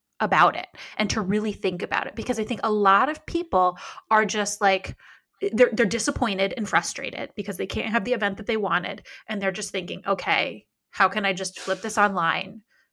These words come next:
do the absolute basics?" And that's all they're gonna do. And that's just so sad that you're, you're missing out on such opportunity, um,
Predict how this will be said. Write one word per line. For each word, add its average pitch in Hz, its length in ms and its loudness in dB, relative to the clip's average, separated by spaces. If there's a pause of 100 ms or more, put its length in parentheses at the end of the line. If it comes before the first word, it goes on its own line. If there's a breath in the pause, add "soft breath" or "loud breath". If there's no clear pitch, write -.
do 202 140 -2
the 185 120 -2
absolute 196 460 2
basics?" - 500 -2
And 208 160 -2
that's 180 160 0
all 147 100 -2
they're - 160 -10
gonna 196 200 -14
do. - 260 -16 (140)
And 240 120 0
that's 254 200 2
just - 520 -4
so 220 160 -2
sad - 360 -4 (420)
that 220 220 2
you're, 226 180 0
you're 208 380 -2
missing 233 420 0
out 190 320 4
on 190 140 -4
such 196 640 -2
opportunity, 202 880 -4 (340 loud breath)
um, 196 440 0